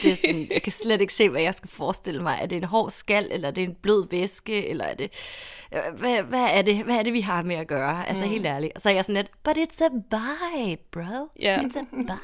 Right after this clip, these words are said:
Speaker 3: Det var, jamen, det var faktisk noget af det, jeg havde tænkt over, da jeg sad og sådan ligesom reflekterede til, og hvordan, altså, hvad er det egentlig, jeg skal holde øje med, når jeg arbejder med dig? Det er jo det der med, at du skriver meget forførende og meget poetisk.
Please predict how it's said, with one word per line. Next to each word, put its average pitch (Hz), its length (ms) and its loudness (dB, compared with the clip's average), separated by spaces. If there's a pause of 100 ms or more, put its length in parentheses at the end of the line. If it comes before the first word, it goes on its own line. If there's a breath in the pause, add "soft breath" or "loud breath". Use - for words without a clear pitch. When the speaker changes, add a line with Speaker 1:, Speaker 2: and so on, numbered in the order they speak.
(160)
Speaker 3:
Det 226 100 4
var, 208 120 2
jamen, 214 220 0
det 220 80 4
var 208 60 6
faktisk 226 300 2
noget 247 140 2
af 226 60 2
det, 214 120 6
jeg 214 100 6
havde 190 160 2
tænkt 240 300 -4
over, 175 160 0
da 190 100 0
jeg 190 100 2
sad 196 180 -2
og 160 140 0
sådan 190 200 -8
ligesom 185 220 -8
reflekterede 180 680 -4
til, 170 240 -6
og 180 240 -6
hvordan, 190 400 -4 (120)
altså, 185 240 -4
hvad 190 220 4
er - 40 4
det 208 100 0
egentlig, 185 420 -4 (880)
jeg 190 160 4
skal - 140 -4
holde 170 180 6
øje 208 140 8
med, 202 160 2
når 180 100 2
jeg 165 140 4
arbejder 165 400 0
med 165 140 -4
dig? 160 320 -4
Det - 100 -4
er 175 80 2
jo 202 140 2
det 220 160 -6
der 175 180 0
med, 185 140 -4
at 180 220 -4
du 190 60 -10
skriver - 380 -4
meget 165 280 0
forførende 170 560 -4 (420 loud breath)
og - 180 0
meget 170 260 4
poetisk. - 680 -6